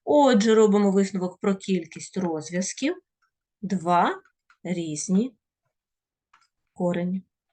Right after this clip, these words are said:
Давайте розглянемо четвертий приклад. П'ять ікс до квадрату мінус два ікс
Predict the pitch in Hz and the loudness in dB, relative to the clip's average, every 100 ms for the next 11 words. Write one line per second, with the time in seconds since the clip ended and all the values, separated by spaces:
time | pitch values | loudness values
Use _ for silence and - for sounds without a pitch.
0 | _ _ _ _ _ _ _ _ _ _ | _ _ _ _ _ _ _ _ _ _
1 | _ _ _ _ _ _ _ _ _ 170 | _ _ _ _ _ _ _ _ _ -10
2 | 170 180 190 233 202 185 202 277 269 - | -8 -6 -6 -2 0 0 0 -4 -6 -10
3 | - 185 143 139 - - - 160 - 180 | -8 -8 -8 -10 -16 -16 -14 -14 -12 -14
4 | 190 _ _ _ _ _ _ _ _ - | -14 _ _ _ _ _ _ _ _ -20
5 | - _ _ - 240 254 208 175 170 - | -20 _ _ -6 -2 0 0 0 -4 -8
6 | - _ 214 190 160 - - - 175 202 | -12 _ -4 -4 -4 -6 -6 -6 -6 -8
7 | 202 - 156 156 147 131 143 - 202 - | -8 -10 -10 -10 -12 -12 -16 -14 -14 -14
8 | _ _ _ - 226 254 247 226 214 185 | _ _ _ -4 0 0 2 2 0 -2
9 | 185 175 180 160 139 - _ - 143 147 | -8 -6 -4 -4 -6 -12 _ -14 -10 -8
10 | 220 - - | -10 -12 -18